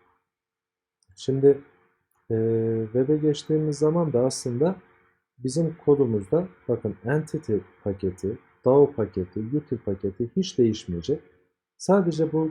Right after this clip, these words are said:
projemize bir web katmanı eklemiş olacağız. E, ve hani web katmanının gereksinimi olan, e, binleri anlatacağım. Ve web'e çok kolay bir şekilde geçmiş olacağız.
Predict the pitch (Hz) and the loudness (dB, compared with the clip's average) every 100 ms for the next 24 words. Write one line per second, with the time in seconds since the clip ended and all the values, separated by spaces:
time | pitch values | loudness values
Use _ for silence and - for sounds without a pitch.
0 | - 135 120 127 160 180 170 151 110 139 | -2 0 0 0 -2 -2 -2 -4 0 0
1 | 147 - 120 - 123 120 107 107 117 143 | 0 -4 -4 -2 -2 -2 -4 -2 -4 -4
2 | - 156 151 165 160 - _ _ _ _ | -2 -2 0 -2 -2 -10 _ _ _ _
3 | _ - 120 120 117 120 117 135 139 135 | _ -6 -2 0 2 0 0 2 2 0
4 | - _ _ _ _ _ _ _ _ _ | -14 _ _ _ _ _ _ _ _ _
5 | _ 127 131 120 127 _ _ _ _ _ | _ -8 -6 -6 -8 _ _ _ _ _
6 | _ _ _ _ _ _ _ _ _ _ | _ _ _ _ _ _ _ _ _ _
7 | _ 123 151 - 143 139 139 127 123 117 | _ 4 4 2 0 0 0 0 0 2
8 | 120 120 120 127 127 123 117 117 110 - | 2 2 -2 -4 0 0 0 0 -2 -6
9 | - 104 101 98 98 117 123 123 120 120 | -8 -4 -2 -4 -4 -2 0 2 2 2
10 | - - 123 147 143 147 165 165 - _ | 0 -4 -2 0 -2 -2 -2 -4 -10 _
11 | _ _ _ _ _ 156 165 160 - _ | _ _ _ _ _ 2 4 4 0 _
12 | 165 151 147 147 170 165 147 151 143 107 | 2 4 4 2 -2 0 4 6 4 2
13 | 107 101 120 151 180 180 143 135 131 113 | -6 -4 -4 -4 -6 -4 -2 0 -2 -4
14 | 95 90 95 | -4 -2 -6